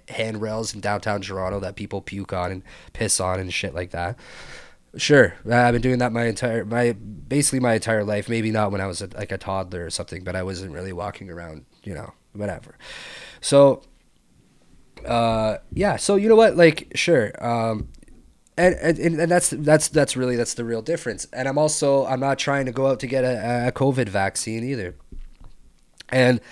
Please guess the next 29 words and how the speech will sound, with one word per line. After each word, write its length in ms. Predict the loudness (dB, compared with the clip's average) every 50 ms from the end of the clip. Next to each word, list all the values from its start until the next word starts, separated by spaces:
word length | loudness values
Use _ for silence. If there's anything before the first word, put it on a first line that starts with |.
| -20 -20 -20 -20 -20 -20 -20 -20 -20 -20 _ _ _ _ _ _ _ _ -6
you 100 | 2 4
know 80 | 6 8
what? 180 | 8 6 6 4
If, 200 | 2 0 2 2
if 180 | 0 0 2
this 260 | 2 4 4 6 6
is, 280 | 4 4 2 2 -2 -4 _ -20 _ -4 2
if 180 | 2 2 4
this 220 | 4 2 2 4 4
is 100 | 2 2
true, 560 | 2 4 4 8 8 10 10 8 6 4 2
right? 320 | 2 2 2 2 2 0 -2 0
And, 220 | 2 2 4 6
and, 200 | 4 4 2 0 -4 0
you 140 | 2 2
know, 260 | 4 4 2 0 -2 -6 _ _ _ _ _ -20 _ _ _ _ -20 -20 -20 -18 -18 -16 -16 -16
I 440 | -14 -14 -14 -14 -8 0 2 2 4
could, 220 | 4 4 4 4
I 180 | 6 6 6 4
could, 280 | 6 4 2 2 0 -8 -12 -12 -6
uh, 140 | -2 0 4
certainly, 840 | 4 6 6 6 6 8 8 6 6 6 2 2 2 2 2 0
certainly, 760 | 0 0 0 0 0 2 2 2 2 0 -2 -4 -4 -4 -2
certainly 720 | -2 -2 -2 0 0 0 0 0 -4 -10 -10 -10 -12 -12
be 360 | _ -4 -2 -2 0 -2 -2
very 360 | -4 -2 0 2 4 4 2
skeptical 840 | 2 2 0 0 2 2 0 0 0 -4 -8 -6 -4 -4 -4 -4 -6 -6
of 320 | -6 -6 -6 -8 -10 -16 -20 -20 -20 -14
these, 320 | -8 -4 -2 -2 -2 -4